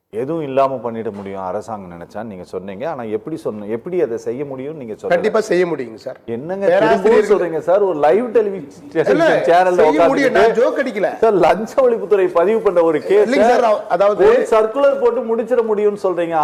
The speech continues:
Speaker 1: ஆச்சரியமா
Speaker 2: அதாவது
Speaker 1: இருக்கு எனக்கு.
Speaker 2: சர்க்குலர் போட்டு அதை கரெக்டா அவங்க செயல்படுத்தினா முடியும்.
Speaker 1: அப்படியா?
Speaker 2: சர்க்குலர் போட்டு சரியாக செயல்படுத்தினால் அது முடியும். ஏன் தேசிய கல்விக் கொள்கை வந்து ஒரு டாக்குமெண்ட் வெளியிட்டிருக்காங்களே, கல்வியை வியாபாரமாக மாற்றலாம் என்று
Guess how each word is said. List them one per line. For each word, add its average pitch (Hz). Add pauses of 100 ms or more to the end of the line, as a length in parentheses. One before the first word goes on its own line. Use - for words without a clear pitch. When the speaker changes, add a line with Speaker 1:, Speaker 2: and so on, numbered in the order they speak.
Speaker 1:
ஆச்சரியமா 202
Speaker 2:
அதாவது 214
Speaker 1:
இருக்கு 262
எனக்கு. -
Speaker 2:
சர்க்குலர் 240
போட்டு 214
அதை 226
கரெக்டா 185
அவங்க 226
செயல்படுத்தினா 196
முடியும். 196 (460)
Speaker 1:
அப்படியா? 123
Speaker 2:
சர்க்குலர் 226
போட்டு 196
சரியாக 202
செயல்படுத்தினால் 190
அது 202
முடியும். 190 (500)
ஏன் 208
தேசிய 240
கல்விக் 208
கொள்கை 190
வந்து 185
ஒரு 185
டாக்குமெண்ட் 208
வெளியிட்டிருக்காங்களே, 165 (680)
கல்வியை 254
வியாபாரமாக 233
மாற்றலாம் 226
என்று 240